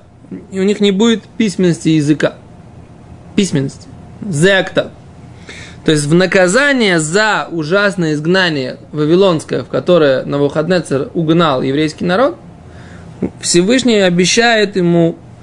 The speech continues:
что ничего не останется от Вавилона. Всевышний поклялся, что и Вавилон, сам город, будет всегда разрушен, да, и никогда не будет восстановлен. Сейчас там болото, да.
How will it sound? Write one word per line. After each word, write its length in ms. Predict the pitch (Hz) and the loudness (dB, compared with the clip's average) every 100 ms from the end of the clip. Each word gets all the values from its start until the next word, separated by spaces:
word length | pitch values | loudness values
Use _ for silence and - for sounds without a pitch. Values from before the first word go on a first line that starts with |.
| - - | -20 -18
что 200 | - - | -6 2
ничего 560 | 160 185 170 202 190 247 | 4 4 2 0 2 2
не 120 | 226 | 2
останется 440 | 180 160 185 170 160 | 0 0 2 2 0
от 100 | 160 | 0
Вавилона. 600 | 151 156 202 190 165 170 - - - - - - - - - - | 2 4 4 2 0 -4 -16 -20 -20 -20 -20 -20 -20 -20 -20 -20
Всевышний 300 | - 151 160 | -6 -4 -2
поклялся, 680 | 147 139 160 165 156 143 139 | 0 2 2 2 2 0 -2
что 160 | 139 - | -4 -2
и 80 | 214 | 0
Вавилон, 480 | 143 139 151 170 | 2 4 4 2
сам 340 | 156 190 170 160 | 2 0 2 2
город, 320 | 180 165 147 - - - - - | 4 2 0 -4 -6 -6 -14 -6
будет 360 | 147 156 143 - - | 0 2 2 -2 -6
всегда 400 | - 160 151 165 | -2 0 2 2
разрушен, 520 | 143 135 170 180 208 - - | 2 2 2 2 -6 -10 -12
да, 180 | - 165 | -4 -2
и 60 | 156 | 0
никогда 300 | 147 147 160 | 2 2 2
не 80 | 151 | 0
будет 160 | 143 | -2
восстановлен. 460 | 208 - 135 127 - | -4 -6 -6 -6 -4
Сейчас 160 | 160 143 | -4 -2
там 220 | 147 - - | -2 -4 -8
болото, 460 | 143 151 151 123 - - - - - | 2 4 4 2 -6 -16 -20 -20 -10
да. 180 | - | -8